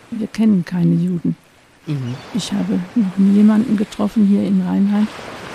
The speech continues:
Speaker 1: von dem ich wusste, dass er es ist
Speaker 2: Mhm.
Speaker 1: oder solche Wurzeln hat. Vielleicht, weil er es mir nicht sagen will, aus guten Gründen, vielleicht, weil hier keiner lebt. Und so haben wir halt für Rheinheim festgestellt, wir können nur nach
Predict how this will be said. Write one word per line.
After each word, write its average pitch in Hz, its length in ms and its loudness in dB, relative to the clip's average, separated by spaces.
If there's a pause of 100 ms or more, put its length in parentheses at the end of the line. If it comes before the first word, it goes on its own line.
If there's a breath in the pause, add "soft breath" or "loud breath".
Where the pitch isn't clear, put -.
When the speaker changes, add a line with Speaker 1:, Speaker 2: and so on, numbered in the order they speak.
(480)
Speaker 1:
von 196 200 4
dem 190 220 4
ich 196 180 -4
wusste, 220 380 2
dass - 240 -6
er - 180 -6
es - 160 -14
ist - 460 -4 (800)
Speaker 2:
Mhm. 135 380 -8
Speaker 1:
oder 151 160 -6
solche 175 340 -8
Wurzeln 208 460 0
hat. 208 240 -4 (200)
Vielleicht, 190 460 -2
weil 190 140 0
er 190 40 0
es - 160 -4
mir 180 100 4
nicht 175 320 -2
sagen 202 400 -2
will, 254 180 0 (140)
aus - 180 -12
guten 220 280 0
Gründen, 208 440 0 (220)
vielleicht, 208 400 -2
weil 202 120 0
hier 220 120 -2
keiner 220 320 2
lebt. 190 240 0 (640)
Und 190 140 0
so 202 140 4
haben 185 300 4
wir 220 100 6 (100)
halt 202 240 -2
für - 340 -4
Rheinheim 208 360 6
festgestellt, 220 640 -2
wir 247 80 0
können 208 320 6
nur 208 100 4
nach 196 220 2